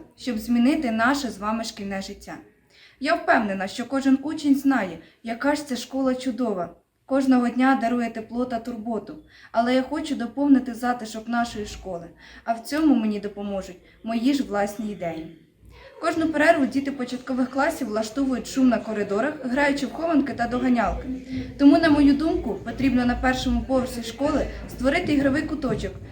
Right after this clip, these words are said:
який заповнюватимуть кілька крісел, мішків, невеличкий столик, настільні ігри, такі як «Хто я?», «Твістер», «Скрабл» та інші. А для учнів старших класів, задля покращення комфорту на перервах,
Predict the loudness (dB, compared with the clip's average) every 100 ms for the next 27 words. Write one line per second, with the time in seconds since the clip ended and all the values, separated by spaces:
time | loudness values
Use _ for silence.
0 | -8 -2 0 0 0 2 4 6 4 6
1 | 4 2 -2 -2 0 0 2 2 0 -4
2 | -4 -4 -4 -4 -6 -10 -6 -2 0 2
3 | 0 -4 -8 -6 -6 -4 -8 -10 -4 -4
4 | 4 6 6 4 -2 -4 -10 -8 -6 -4
5 | -2 -2 -4 -10 0 2 2 0 -4 -6
6 | 0 2 0 -2 -8 -8 -2 0 0 -4
7 | -12 -16 -20 _ -20 -18 -18 -16 -4 -2
8 | -2 -4 -6 -14 -18 -20 -18 -14 -8 0
9 | 0 0 0 -2 0 2 2 2 -4 -4
10 | -4 -8 -4 -2 -2 -6 -12 -10 -4 -2
11 | -2 -4 0 -2 -2 -6 -6 -6 -8 -4
12 | -6 -6 -6 -8 -4 -2 0 0